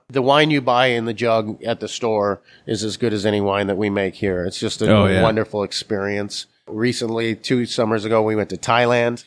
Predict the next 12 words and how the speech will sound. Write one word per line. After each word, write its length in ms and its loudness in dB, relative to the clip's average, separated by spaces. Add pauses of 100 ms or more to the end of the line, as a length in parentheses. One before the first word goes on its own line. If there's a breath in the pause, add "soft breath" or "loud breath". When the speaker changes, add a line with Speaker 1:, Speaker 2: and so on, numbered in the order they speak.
Speaker 2:
Mm. 280 0 (120)
Speaker 1:
Thai 160 2
beer 260 0
is 140 -4
delicious. 640 -6
Speaker 2:
Tsingtao. 480 4 (300)
Speaker 1:
And 240 -4
the 100 -4
Singha 520 -2 (140)
Speaker 2:
Mm-hmm. 460 0
Speaker 1:
and 140 -2
Chang 400 0